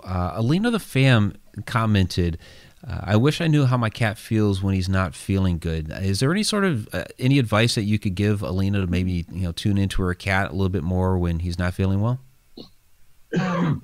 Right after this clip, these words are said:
Speaker 2: if you sit and you quiet your mind and you have, like, the cat on your lap or next to you, then just, just quiet your mind and feel the energy. You can feel the energy come through, whether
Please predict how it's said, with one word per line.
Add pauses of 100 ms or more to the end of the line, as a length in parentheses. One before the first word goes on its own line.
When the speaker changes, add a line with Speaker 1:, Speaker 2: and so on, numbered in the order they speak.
Speaker 2:
if
you
sit (120)
and
you
quiet
your
mind (100)
and
you
have,
like,
the
cat
on
your
lap
or
next
to
you, (760)
then
just, (320)
just
quiet
your
mind
and
feel
the
energy. (140)
You
can
feel (800)
the
energy
come
through,
whether